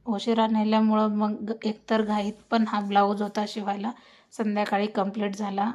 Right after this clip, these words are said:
आणि नंतर मग मी जास्त काही त्याला, अ, फोटो वगैरे काढत बसले नाही, कारण मला पण उशीर झाला होता उशिरा ब्लाऊज आल्यामुळं.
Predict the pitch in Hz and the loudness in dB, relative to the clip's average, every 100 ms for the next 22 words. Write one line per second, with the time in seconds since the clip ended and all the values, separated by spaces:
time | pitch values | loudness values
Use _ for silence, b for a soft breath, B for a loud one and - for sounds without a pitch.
0 | 233 202 196 196 190 196 196 190 190 190 | -6 -6 -4 -4 -4 -4 -4 -6 -6 -8
1 | 190 196 - - 190 196 190 190 202 185 | -8 -10 -10 -12 -8 -6 -6 -6 -6 -4
2 | 196 196 - b b b b b _ - | -2 -4 -8 b b b b b _ -6
3 | 226 196 220 208 202 190 202 196 214 190 | -4 -2 -2 0 0 0 -2 -2 0 0
4 | 202 190 202 - 214 208 202 196 - 196 | -2 -4 -6 -2 -2 0 -2 -4 -2 -2
5 | 202 202 196 202 208 202 202 - 208 202 | 0 0 0 -2 -2 -2 -2 -2 -2 0
6 | 196 196 190 208 202 196 185 214 202 196 | -2 -2 -2 -2 -2 -2 -2 0 2 2
7 | 190 180 185 190 190 196 196 190 | 0 0 0 -2 -2 -2 0 0